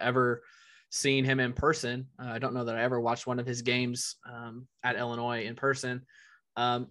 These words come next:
such a cool dude. Like, I talked to him for ten minutes, him and Brian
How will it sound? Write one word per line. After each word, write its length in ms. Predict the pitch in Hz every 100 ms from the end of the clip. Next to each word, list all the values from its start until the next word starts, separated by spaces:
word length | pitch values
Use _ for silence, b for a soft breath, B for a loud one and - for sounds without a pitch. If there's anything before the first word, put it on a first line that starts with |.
| -
such 360 | - 185 185
a 80 | 165
cool 280 | - 160 143
dude. 320 | 135 113 101
Like, 280 | 117 117 - - b b b -
I 100 | 135
talked 280 | 156 151
to 80 | -
him 100 | 147
for 120 | 143
ten 220 | 135 147 139
minutes, 480 | 131 131 135 - -
him 180 | 131
and 100 | 131
Brian 520 | 123 123 127 127 127